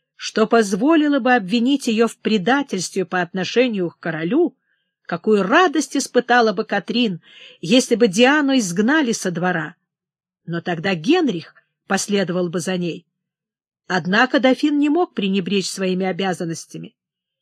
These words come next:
Катрин хотелось рассказать Анне о своей любви к мужу и ненависти к его любовнице. Недобрые чувства, которые они обе питали к Диане, сделали бы их союзницами.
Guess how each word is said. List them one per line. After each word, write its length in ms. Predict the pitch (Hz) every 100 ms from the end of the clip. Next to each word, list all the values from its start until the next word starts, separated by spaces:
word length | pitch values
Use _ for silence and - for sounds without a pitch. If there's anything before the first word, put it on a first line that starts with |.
| _ _ _
Катрин 460 | - 285 320 359 311
хотелось 520 | - 269 311 285 269
рассказать 580 | 240 220 247 220 277 277 -
Анне 540 | 254 277 262 262 247 - - -
о 120 | 208
своей 380 | 214 220 220 269
любви 360 | 233 196 175 262
к 120 | -
мужу 560 | 226 285 302 190 165 - - - -
и 140 | 240
ненависти 640 | 226 262 302 277 254 -
к 80 | 247
его 180 | 226 247
любовнице. 840 | 262 226 320 240 170 160 - - _ _ _ _ _ _
Недобрые 640 | 165 190 160 247 233 240 233
чувства, 500 | - 277 254 - 190
которые 440 | 190 175 247 226
они 240 | 196 190 185 -
обе 520 | 269 381 196 170 - _ _ _ _ -
питали 460 | 240 240 220 190
к 80 | 175
Диане, 580 | 156 233 202 165 180 196 _ _ -
сделали 520 | 165 156 202 196 226
бы 140 | 220
их 120 | 247 240
союзницами. 920 | 247 247 330 - 165 - - -